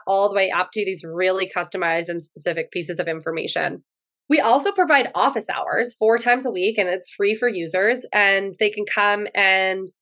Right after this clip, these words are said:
talk to a person. "I have these questions. Where do I go for help with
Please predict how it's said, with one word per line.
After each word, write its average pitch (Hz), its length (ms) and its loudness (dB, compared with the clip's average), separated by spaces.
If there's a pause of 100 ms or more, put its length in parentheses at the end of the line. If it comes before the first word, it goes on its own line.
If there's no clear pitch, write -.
(240)
talk 220 200 0
to 233 100 0
a 214 80 0
person. 214 460 -2
"I 190 80 -2
have 196 240 -2
these 208 160 -2
questions. - 500 -6
Where 180 160 0
do 208 80 2
I 202 120 2
go 190 160 -2
for 202 120 -6
help 185 220 -6
with 190 140 -6